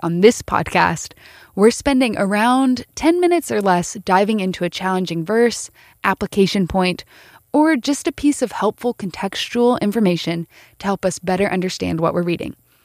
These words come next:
Sometimes it's just me, and other days I'll be joined by a Watermark member. But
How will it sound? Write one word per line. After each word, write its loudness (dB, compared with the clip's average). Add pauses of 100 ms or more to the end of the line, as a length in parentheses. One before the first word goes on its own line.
(240)
Sometimes 0
it's -4
just 0
me, 4 (480)
and -2
other 6
days 4
I'll 0
be -2
joined 0
by -2
a 0
Watermark -6
member. -2 (500)
But 2